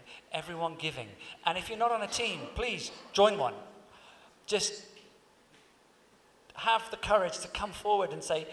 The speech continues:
"Hi, I'd love to serve. What team do you need help on?" We've got lots of different teams. Uh, worship, pro-, oh, I'm gonna miss them out now. Worship, production, uh,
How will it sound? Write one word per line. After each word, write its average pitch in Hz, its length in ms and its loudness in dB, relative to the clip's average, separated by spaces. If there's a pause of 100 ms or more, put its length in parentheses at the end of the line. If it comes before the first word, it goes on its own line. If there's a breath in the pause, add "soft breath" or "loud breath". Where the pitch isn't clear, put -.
(220 loud breath)
"Hi, 190 220 6
I'd 175 100 2
love 190 180 4
to 170 80 -6
serve. 170 260 0
What 180 180 -4
team 170 300 -8 (360)
do 151 100 -14
you 151 80 -10
need 151 160 -10
help 151 280 -6
on?" - 100 -10 (840 loud breath)
We've 165 80 -16
got 185 180 2
lots 196 380 4
of 175 80 -6
different 151 320 -12
teams. 120 500 -12 (420 loud breath)
Uh, - 260 -4
worship, 175 360 -2 (140)
pro-, 135 80 -14 (100)
oh, 135 80 -10
I'm 123 80 -12
gonna 117 260 -14
miss 120 200 -10
them 127 80 -12
out 127 180 -8
now. 117 120 -8
Worship, 165 480 0
production, 151 580 2 (440 loud breath)
uh, 131 500 2